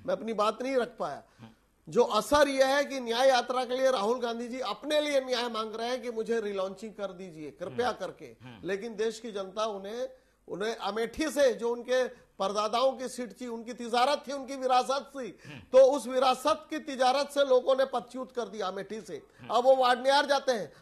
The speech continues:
Speaker 1: वहां कहते हैं कि इस्लाम खतरे में है भारतीय जनता पार्टी से। तो राहुल गांधी जी अपनी पार्टी के साथ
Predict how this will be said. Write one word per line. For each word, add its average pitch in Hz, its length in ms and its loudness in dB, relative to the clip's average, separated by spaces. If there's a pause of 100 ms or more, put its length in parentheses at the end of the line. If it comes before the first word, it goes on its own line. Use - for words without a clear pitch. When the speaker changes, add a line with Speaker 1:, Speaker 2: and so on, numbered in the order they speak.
Speaker 1:
वहां 226 220 4
कहते 269 260 2
हैं 262 80 2
कि 277 60 -4
इस्लाम 254 340 2
खतरे 277 320 2
में 302 100 2
है 285 60 2
भारतीय 233 340 0
जनता 254 260 0
पार्टी 214 340 -8
से। - 140 -18 (500)
तो 311 280 10 (300)
राहुल 247 380 4
गांधी 254 280 0
जी 262 180 -6
अपनी 269 380 -6
पार्टी 233 400 -6
के 254 100 -2
साथ 233 200 -2